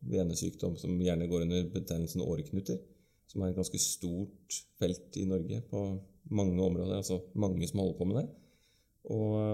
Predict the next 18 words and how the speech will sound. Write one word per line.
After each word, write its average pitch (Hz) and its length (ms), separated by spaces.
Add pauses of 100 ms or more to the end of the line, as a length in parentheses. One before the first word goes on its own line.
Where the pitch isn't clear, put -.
(100)
og 107 180
selvfølgelig 92 380
berører 90 300
de 92 100
fleste - 500
da 95 100
når 87 120
det 85 80
gjelder 85 180
venesykdom 85 580
i, 90 120 (160)
i 95 240
landet, 92 460
altså 92 220
at - 100
det 90 220
er 85 140
den 85 240